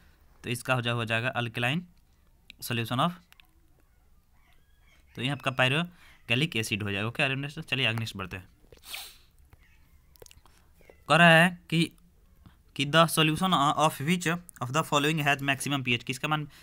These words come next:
किसका अधिकतम पीएच मान होता है सॉल्यूशन में? तो इसका जो आंसर हो जाएगा आपको, हो जाएगा ए। चलिए, कह रहा है कि एच आई is, आप लोग कमेंट में बताइए कि एच आई, एच आई को क्या कहा जाता है और एच सी एल को क्या कहा जाता है। बहुत आसान सवाल।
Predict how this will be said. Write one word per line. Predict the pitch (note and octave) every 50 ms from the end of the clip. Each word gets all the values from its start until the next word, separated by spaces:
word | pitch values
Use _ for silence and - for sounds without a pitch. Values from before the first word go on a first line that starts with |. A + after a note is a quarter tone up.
| - - - -
किसका | C#3 - - -
अधिकतम | C#3 D3+ C#3 - - D#3
पीएच | - C#3+ C#3 C#3 C#3 C3
मान | A#2+ A#2 B2
होता | A2+ - A#2 A#2+
है | C#3 B2
सॉल्यूशन | - C3+ A#2+ A#2+ A#2 A2 A#2 A2
में? | G#2 G2 - - - - _ - - - - - - - _ _ _ _ - -
तो | F2+
इसका | C3 - - C3+
जो | C3 C#3
आंसर | - - - - B2 B2+ A#2+ C3+ B2
हो | B2 A#2
जाएगा | A2+ A#2 A#2 A#2 A2
आपको, | G#2 - - E3
हो | F#3+ F#3 - - G#2+ G#2+
जाएगा | G2+ G2+ G2+ G2+ A#2+ D3 E3+ F3 F3 - _ - - -
ए। | - F2 F2+ - _ _ _ _ - - - _ _ _ _ _ _ _ - - - - - - - - - _ - - _ - - - - _ - - - _ - - - _ - - _ _ - - - - - - -
चलिए, | - C3 C#3 B2+ A2
कह | - - - - - D3
रहा | D#3+ E3+
है | F3
कि | E3+ D#3+ - C#3+ D3+
एच | D3 -
आई | E3+ E3+ E3+ D3 C3 C#3
is, | D3 - - - - - _ - - - -
आप | C3 -
लोग | C3+
कमेंट | C3+ C#3+ D3+ D#3 D#3
में | C#3+
बताइए | C3+ B2+ C#3 C#3+ C#3+
कि | C#3+ - -
एच | B2 B2+ -
आई, | C3 D3 D#3 - - - -
एच | A#2 - C3
आई | C3+
को | C3 C3+
क्या | B2+ - C3
कहा | - C3 B2+
जाता | C3 B2+ - D3+
है | -
और | - A2+ G#2+
एच | A2+ A2
सी | - - A#2+
एल | A#2+
को | A#2+ A2+
क्या | A2 - A2
कहा | - - G2+
जाता | F#2+ F2+ - F2+
है। | F#2
बहुत | G#2+ A#2 A#2 -
आसान | G#2+ - G#2+ G#2
सवाल। | G2+ F#2+ F#2 F#2